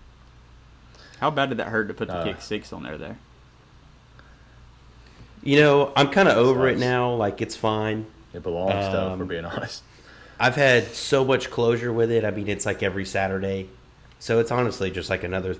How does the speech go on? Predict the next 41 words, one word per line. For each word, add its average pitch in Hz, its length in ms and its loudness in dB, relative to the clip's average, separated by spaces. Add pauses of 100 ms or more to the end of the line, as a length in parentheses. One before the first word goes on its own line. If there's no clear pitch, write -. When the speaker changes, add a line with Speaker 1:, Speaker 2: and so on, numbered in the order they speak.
Speaker 3:
it's 98 160 -10
just 87 200 -14
another 92 320 -8
thing, 92 340 -8
you 92 80 -8
know? 92 340 -8
I 90 80 -10
mean, 92 320 -8 (800)
y'all 113 120 4
can 101 160 -2
have 107 180 4
it - 60 0
for 123 100 -6
the 113 60 0
rest 110 200 2
of - 60 -12
y'all's 101 200 0
lives. 110 360 0
It's, - 240 -10
it's 107 180 -8
great. 127 300 -2
I'm, 101 220 -4
I'm 107 120 -2
proud 113 220 -4
of 131 60 -4
y'all 113 120 -2
for 104 240 -4
it. - 140 -6 (400)
Speaker 1:
Thank - 460 -6
you. - 120 -16
Speaker 2:
<laughs> - 40 -18 (560)
It's - 140 -12
one 165 80 6
of 180 80 0
those - 60 -6
things, 139 180 0
like, 113 220 2
the 104 80 -4
pictures 117 580 0 (600)
doesn't 107 280 2
really, 101 260 0